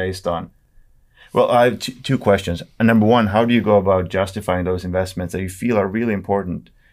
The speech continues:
in, for instance, brand, and that you know over time will contribute to the company's success?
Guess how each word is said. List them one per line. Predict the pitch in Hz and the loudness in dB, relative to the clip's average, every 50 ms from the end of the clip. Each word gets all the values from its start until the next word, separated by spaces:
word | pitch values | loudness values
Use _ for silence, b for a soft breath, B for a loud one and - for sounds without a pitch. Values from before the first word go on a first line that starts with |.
| _ _ - | _ _ -8
in, | 98 95 92 87 | -6 -6 -6 -6
for | 90 - 104 | -2 -2 -2
instance, | 101 101 - 90 87 | -2 -2 -4 -8 -6
brand, | 82 90 87 85 82 80 80 - _ _ _ _ _ _ _ _ _ - | -4 -4 -4 -4 -6 -6 -10 -14 _ _ _ _ _ _ _ _ _ -6
and | - 101 98 | -2 0 2
that | 110 107 98 | 2 2 2
you | 104 104 | 2 2
know | 104 107 117 120 113 101 - - | 2 2 4 4 2 2 2 0
over | 104 113 113 110 101 | 0 0 2 0 -2
time | 98 - 101 98 98 92 87 82 82 85 - | -2 -2 -2 -2 -2 -2 -2 -4 -6 -8 -10
will | - 98 95 104 104 101 | -8 -2 0 0 0 0
contribute | 101 - 92 87 - 92 90 85 87 87 85 80 - - _ _ _ _ _ _ _ _ _ - | 0 -4 -8 -6 -6 -6 -8 -6 -6 -8 -8 -10 -12 -18 _ _ _ _ _ _ _ _ _ -12
to | - | -10
the | 85 90 | -8 -6
company's | - 87 82 82 85 82 | -6 -6 -6 -6 -8 -10
success? | - - - - 87 82 85 - - | -10 -10 -6 -6 -6 -6 -8 -14 -20